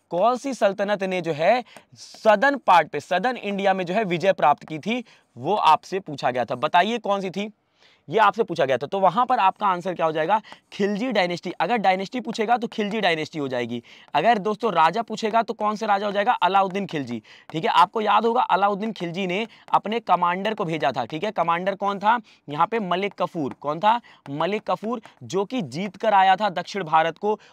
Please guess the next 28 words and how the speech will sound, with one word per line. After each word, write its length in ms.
और 140
इसीलिए 260
इसको 180
हजार 320
दिनार 260
ऑफर 240
भी 80
किए 180
गए 120
थे, 280
है 60
ना? 160
चले 180
आगे, 260
very 280
good। 180
अगला 240
क्वेश्चन 300
आपके 360
लिए 300
ये 240
रहा, 260
ठीक 120
है, 80
during 520
a 60
clear 340
night, 360